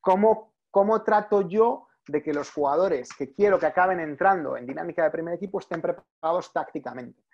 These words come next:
Eh, para mí en dos partes. La primera, que haya una, haya una colección de situaciones parciales, a eso me refiero, situaciones de dos por dos o tres por tres, de bloqueos,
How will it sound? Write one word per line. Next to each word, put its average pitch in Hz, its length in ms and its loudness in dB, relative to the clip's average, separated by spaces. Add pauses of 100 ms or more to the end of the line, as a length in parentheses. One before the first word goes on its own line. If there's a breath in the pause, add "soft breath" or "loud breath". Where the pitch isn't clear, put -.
(260 loud breath)
Eh, 131 260 2
para 143 240 0
mí 175 100 0
en 208 80 0
dos 190 200 -4
partes. - 500 -8
La 135 120 -2
primera, 190 380 0
que 196 100 -2
haya 196 120 4
una, 185 160 2 (280)
haya 185 300 6
una 190 260 4
colección 190 420 0
de 170 80 -2
situaciones 185 460 -6
parciales, 190 800 2 (220 soft breath)
a - 60 -20
eso 151 100 -10
me 156 80 -2
refiero, 147 240 -4
situaciones 143 220 -10
de 139 80 -4
dos 160 160 -2
por 139 200 2
dos 180 300 4
o 151 80 -10
tres 160 180 -8
por 151 220 -8
tres, 175 260 0
de 143 100 -2
bloqueos, 139 580 0